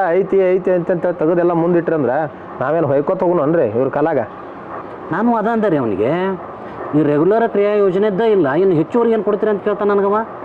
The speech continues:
Speaker 1: ನಾ ಹೇಳೋದು ಕೇಳ್ರಿ. ನೋಡ್ರಿ, ಆ ದೊಡ್ಡ ಮನಿದಂತ್ರಿ ಮೊದಲ ಮಾಡಿ ಕೊಡ್ಬೇಡ್ರಿ ಕೆಲಸ.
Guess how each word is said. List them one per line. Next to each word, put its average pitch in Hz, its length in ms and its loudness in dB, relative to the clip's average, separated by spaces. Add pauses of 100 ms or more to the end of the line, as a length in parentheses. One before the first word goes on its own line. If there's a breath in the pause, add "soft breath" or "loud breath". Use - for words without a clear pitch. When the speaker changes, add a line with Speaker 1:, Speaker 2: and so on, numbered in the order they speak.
(560)
Speaker 1:
ನಾ 131 60 0
ಹೇಳೋದು 156 340 2
ಕೇಳ್ರಿ. 131 480 0 (1000)
ನೋಡ್ರಿ, 147 340 2 (500)
ಆ 123 60 -2
ದೊಡ್ಡ 127 220 0
ಮನಿದಂತ್ರಿ 156 500 0
ಮೊದಲ 135 260 2
ಮಾಡಿ 151 220 0
ಕೊಡ್ಬೇಡ್ರಿ 120 320 0
ಕೆಲಸ. 110 280 -4